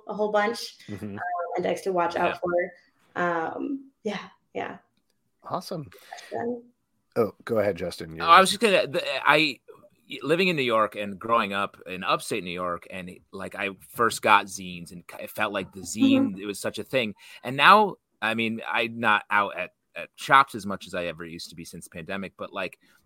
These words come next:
Speaker 3: I feel like I just don't see zines in New York anymore. Is it a thriving scene in Minneapolis?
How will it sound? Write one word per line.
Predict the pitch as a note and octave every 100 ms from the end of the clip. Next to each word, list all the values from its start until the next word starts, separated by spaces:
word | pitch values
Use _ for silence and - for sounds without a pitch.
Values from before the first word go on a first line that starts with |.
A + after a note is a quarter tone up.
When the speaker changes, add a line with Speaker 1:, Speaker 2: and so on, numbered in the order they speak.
| -
Speaker 3:
I |
feel | D3 G#3+
like |
I | F3+
just | D3 -
don't | D3+
see | - C#3
zines | G#2 G#2 B2
in | G#2+
New | G2+
York | G2+ G#2+
anymore. | F2+ E2+ E2
Is | A2+ A2+
it |
a | G#2+
thriving | - G2+ G2 B2+ C3+ B2+
scene | - - A#2+ B2+ -
in | G#2 F#2+
Minneapolis? | F#2+ F2 E2 - D3 E3+ -